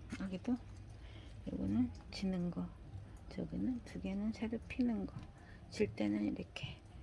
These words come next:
씨를 연그럽고 초록색으로 연두빛을 띄어요.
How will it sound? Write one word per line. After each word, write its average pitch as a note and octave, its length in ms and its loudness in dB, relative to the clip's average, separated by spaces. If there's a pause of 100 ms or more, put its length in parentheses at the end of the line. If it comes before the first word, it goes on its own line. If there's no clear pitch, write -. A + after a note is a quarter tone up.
(160)
씨를 A#3 380 2
연그럽고 G3 560 0
초록색으로 - 720 -2 (840)
연두빛을 - 600 -2 (100)
띄어요. G3+ 320 -2